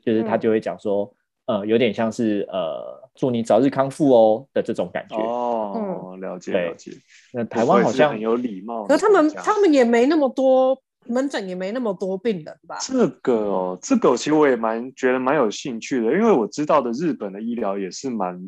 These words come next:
Speaker 2: 繁重的，其实他们的 loading 也是很大，
Speaker 1: 嗯，嗯。
Speaker 2: 所以他们还能够维持这样子的，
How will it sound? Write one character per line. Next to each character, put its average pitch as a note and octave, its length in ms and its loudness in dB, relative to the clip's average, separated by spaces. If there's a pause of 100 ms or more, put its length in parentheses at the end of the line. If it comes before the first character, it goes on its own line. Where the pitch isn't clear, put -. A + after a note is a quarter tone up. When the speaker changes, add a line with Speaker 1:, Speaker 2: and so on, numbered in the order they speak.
(120)
Speaker 2:
繁 F#2 240 -4
重 F#2 340 -2
的， - 140 -10
其 - 80 -14
实 B2 100 -2
他 C#3+ 140 0
们 B2 180 -2
的 G2 320 -2 (400)
loading C3 500 0
也 E2+ 140 -12
是 G2 160 -8
很 G2+ 180 -12 (140)
大， F#2 240 -4 (100)
Speaker 1:
嗯， B2 200 -2
嗯。 - 40 -10
Speaker 2:
所 D#3+ 140 2
以 - 20 6
他 F3+ 120 4
们 E3+ 120 2
还 B2+ 140 -2
能 A#2 160 -2
够 D3+ 200 4
维 A2 200 2
持 G#2 260 -6
这 G2 140 -4
样 A2+ 160 0
子 F#2 120 -8
的， F2 360 -8